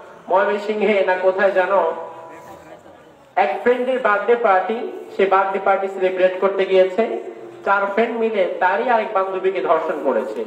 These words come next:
ধর্ষণ করেই ক্ষান্ত হয় নাই, এরপরে ফেসবুকে সে লাইভ দিয়েছে, নিজের মুখেই ধর্ষণের কথা স্বীকার করতেছে, কিভাবে কি করতে সেগুলো বলতেছে। মানুষ কত বেশি অসুস্থ হলে, অসুস্থ মস্তিষ্কের হলে এসব কাজ করতে পারে।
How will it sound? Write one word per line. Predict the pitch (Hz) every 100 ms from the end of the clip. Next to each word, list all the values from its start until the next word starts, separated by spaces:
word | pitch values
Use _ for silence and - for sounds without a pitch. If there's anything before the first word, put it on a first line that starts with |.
| -
ধর্ষণ | 175 226 - 254 240
করেই | 247 254
ক্ষান্ত | 254 226 226
হয় | 202 196 180
নাই, | 139 - - - -
এরপরে | 160 165 185 185
ফেসবুকে | 190 185 - 196
সে | 196
লাইভ | 180 170 170 -
দিয়েছে, | 151 123 123 95 104 -
নিজের | 165 185 190
মুখেই | 190 190 196
ধর্ষণের | 185 180 185 180
কথা | 175 175
স্বীকার | 170 190 190 147
করতেছে, | 131 - 233 226 - - - -
কিভাবে | 190 196 190
কি | 185 -
করতে | 185 185
সেগুলো | - 175 180
বলতেছে। | 165 139 120 113 - - - - - -
মানুষ | 175 233 294 359 349 262 - -
কত | 262 262 269 -
বেশি | 311 311 285
অসুস্থ | 262 - 285 - 262
হলে, | 214 214 196 151 - - - -
অসুস্থ | 135 151 240 233 -
মস্তিষ্কের | 214 202 196 220 - - 180
হলে | 185 208
এসব | 170 156 165 - 196
কাজ | 170 -
করতে | 151 - 127
পারে। | 117 107 - -